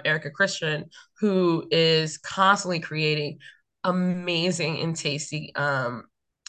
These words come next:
libations with no alcohol. Um, and, you know, from her side, it's very intentional. It's something that really means something to put good things into her body. So she really goes through the thought process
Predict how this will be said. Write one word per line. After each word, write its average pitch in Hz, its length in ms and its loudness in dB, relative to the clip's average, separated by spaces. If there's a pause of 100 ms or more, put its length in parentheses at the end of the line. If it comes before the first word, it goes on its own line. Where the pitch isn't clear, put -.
libations 160 680 0
with 160 320 -2
no 147 240 2
alcohol. 139 640 -2 (280)
Um, 160 280 4
and, 156 600 0
you 170 100 -4
know, 147 340 2
from 170 300 0
her 165 160 4
side, 160 320 4
it's 151 140 -4
very 160 320 0
intentional. 156 560 -2
It's 143 200 -2
something 151 340 0
that 127 180 0 (260)
really 202 320 6
means 185 220 2
something 175 240 0
to 156 80 0
put 160 280 -2
good 170 240 0
things 165 220 0
into 160 220 -4
her 151 120 4
body. 151 460 4
So 143 160 -4
she 139 200 -4
really 160 340 0
goes 156 280 2
through 151 140 -4
the 143 60 -4
thought 165 320 4
process - 500 4